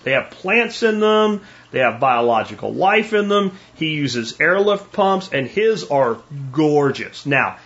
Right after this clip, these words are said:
his stuff is not really taking an in-ground pool and converting it. His stuff is, let's put a pool in that's a pond, that's all natural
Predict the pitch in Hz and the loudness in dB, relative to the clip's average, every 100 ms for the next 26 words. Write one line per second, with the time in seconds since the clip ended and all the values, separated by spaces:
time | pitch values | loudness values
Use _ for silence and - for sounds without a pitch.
0 | - - - 120 135 139 - 262 220 151 | -20 -20 -8 -2 -2 -2 -4 0 2 0
1 | 147 139 147 147 156 151 143 147 143 143 | -2 0 0 2 2 0 0 -2 -2 -2
2 | 131 131 139 160 170 170 190 190 185 175 | -4 -2 0 0 0 0 0 2 0 0
3 | 208 196 131 117 - - - - 185 233 | 2 0 0 -2 -4 -14 -20 -2 -2 -2
4 | - 175 160 147 123 131 175 - 220 185 | -2 0 0 0 0 0 0 0 -2 0
5 | 233 226 120 110 139 156 - _ _ _ | 0 2 2 -2 -4 -8 -16 _ _ _
6 | _ _ _ _ 135 - - 175 139 92 | _ _ _ _ -2 -2 -2 0 0 -2
7 | 104 - - - - 107 135 117 113 107 | -10 -20 -20 -14 -10 0 2 2 2 -2
8 | - - - | -4 -12 -16